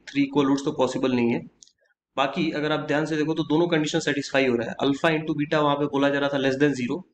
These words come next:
तो हम मान के चल रहे हैं कि alpha into beta less than zero का क्या मतलब निकल सकता है कि या तो अल्फा less than zero है और beta greater than zero, और I can say alpha greater than zero है तो beta less than zero होगा।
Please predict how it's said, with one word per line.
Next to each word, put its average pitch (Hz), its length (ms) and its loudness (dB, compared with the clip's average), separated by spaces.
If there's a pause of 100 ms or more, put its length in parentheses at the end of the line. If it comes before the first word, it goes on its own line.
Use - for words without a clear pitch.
(400)
तो 190 340 -10 (420)
हम 131 200 -6
मान 156 220 0
के 170 60 -4
चल 165 180 -4
रहे 147 160 -4
हैं 175 80 -6
कि 185 300 -2
alpha 139 400 0
into 139 440 0
beta 139 460 0 (240)
less 131 220 0
than 143 160 2
zero 139 220 2
का 147 80 -2
क्या 143 200 0
मतलब 139 280 -2
निकल 131 220 0
सकता 127 280 -4
है 131 80 0 (460)
कि 143 100 -6
या 139 100 0
तो 160 100 -4
अल्फा 143 300 -2
less 151 240 -2
than 151 180 0
zero 147 220 2
है 135 140 0
और - 180 -4
beta 135 480 0
greater 131 300 -2
than 139 260 2
zero, 147 200 -2 (560)
और 185 420 -4
I 143 60 -2
can 147 180 -2
say 156 180 -4
alpha 135 640 -2 (280)
greater 135 300 -4
than 147 240 2
zero 139 140 0
है 139 120 2
तो 139 120 -2
beta 139 500 0 (240)
less 127 180 0
than 151 160 0 (640)
zero 127 220 -6
होगा। 117 280 -2